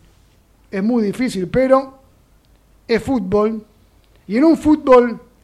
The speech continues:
tan sucio en la República Argentina, en todo sentido, tan sucio este fútbol nacional, todo puede pasar.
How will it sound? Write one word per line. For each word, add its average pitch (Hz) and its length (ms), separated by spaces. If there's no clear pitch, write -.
tan 311 280
sucio 175 720
en 175 120
la 175 80
República 196 480
Argentina, 175 640
en 180 220
todo 247 260
sentido, 185 600
tan 285 280
sucio 196 600
este 170 240
fútbol 170 760
nacional, 254 640
todo 240 280
puede 208 240
pasar. 123 480